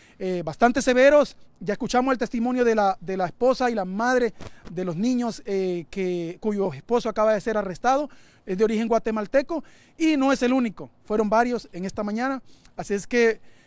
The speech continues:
sigue en contacto con nosotros, vamos a hacer el último vistazo a la camioneta. Por favor, si puedes también poner el número de placa. Seguramente hay,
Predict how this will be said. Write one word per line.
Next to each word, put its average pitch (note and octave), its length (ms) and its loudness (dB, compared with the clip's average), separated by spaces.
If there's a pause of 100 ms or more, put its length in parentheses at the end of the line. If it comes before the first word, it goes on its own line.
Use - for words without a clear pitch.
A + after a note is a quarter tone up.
sigue C#4+ 240 2
en D4+ 80 2
contacto C#4 340 4
con B3 100 0
nosotros, C#4 400 2
vamos B3+ 220 2
a B3+ 40 0
hacer C4+ 160 0
el B3+ 60 4
último B3+ 360 2
vistazo A#3+ 320 0
a B3+ 40 4
la A#3 60 2
camioneta. A3+ 460 0
Por A3+ 120 -4
favor, A3 220 2
si B3 100 -4
puedes A#3 200 0
también A#3 240 -2
poner A#3 260 -4
el A#3 100 -2
número A3+ 220 0
de G#3 80 -2
placa. A3 380 -4 (340)
Seguramente G#3+ 880 0 (920)
hay, G#3 180 2